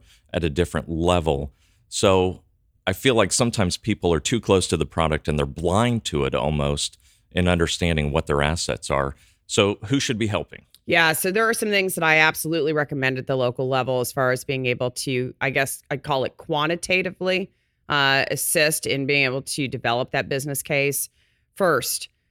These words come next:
Speaker 2: do you understand what is flowing through, around, and generally in the vicinity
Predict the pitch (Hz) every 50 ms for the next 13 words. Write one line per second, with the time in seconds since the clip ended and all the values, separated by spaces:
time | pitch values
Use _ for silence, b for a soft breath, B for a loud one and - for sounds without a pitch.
0 | _ _ _ 175 196 226 240 233 240 226 214 202 - 208 190 180 180 170 165 160
1 | 156 - - 165 156 151 151 143 139 135 - - - 180 180 180 180 180 180 180
2 | 180 180 - - _ _ - 139 135 143 151 160 160 160 160 160 160 156 156 156
3 | 151 - - - _ _ 135 139 143 139 131 143 156 165 156 156 156 151 143 151
4 | 147 143 139 131 131 135 131 - - 165 156 151 147 143 143 135 135 131 131 135